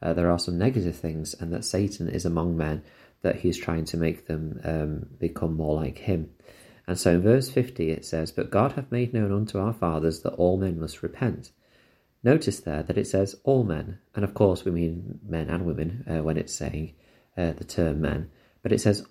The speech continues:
all men, not just those that have made big mistakes in their lives, or not just those that don't follow Jesus Christ, but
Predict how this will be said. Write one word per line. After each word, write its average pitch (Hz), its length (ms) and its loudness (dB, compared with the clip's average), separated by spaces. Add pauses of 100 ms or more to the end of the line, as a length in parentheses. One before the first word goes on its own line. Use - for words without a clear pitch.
all 107 520 6
men, 73 440 -6
not 135 340 0 (400)
just - 340 -2
those 92 280 2
that - 120 -6
have 85 140 -6
made 85 400 -2
big 87 220 0
mistakes - 480 -4
in 80 60 -4
their 78 120 -2
lives, 78 480 -2
or 85 240 4 (180)
not 120 160 0
just - 220 -2
those 92 300 2
that - 160 -4
don't 90 200 0
follow 82 220 -2
Jesus 82 360 -2
Christ, - 500 -8
but - 300 2